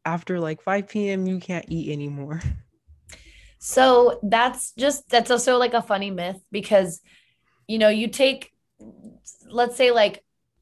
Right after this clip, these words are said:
Speaker 2: you know, you're gonna eat, um, salmon with rice and it's three hundred calories. It's still three hundred calories, whether it's five P M or nine P M or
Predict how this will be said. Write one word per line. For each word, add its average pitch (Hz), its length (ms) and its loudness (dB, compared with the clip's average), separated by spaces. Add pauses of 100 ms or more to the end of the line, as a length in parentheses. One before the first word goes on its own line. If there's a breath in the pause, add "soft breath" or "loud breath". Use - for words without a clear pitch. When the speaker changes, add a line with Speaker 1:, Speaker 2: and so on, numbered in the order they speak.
(120)
Speaker 2:
you 208 100 -6
know, 196 120 -2
you're 190 180 -4
gonna 190 240 -6
eat, 190 320 -6
um, 175 340 -4
salmon 233 400 2
with 214 140 -2
rice 180 320 2
and 175 140 -4
it's 175 180 -6
three 180 140 -6
hundred 165 220 -6
calories. 143 460 -4 (360 soft breath)
It's 233 200 0
still 233 380 2
three 226 220 -2
hundred 220 220 -2
calories, 190 380 0
whether 180 240 0
it's 175 140 -2
five 175 380 -2
P 190 180 -8
M 180 220 -4
or 160 120 -4
nine 160 300 -4
P 214 160 -4
M 202 260 0
or 151 380 -6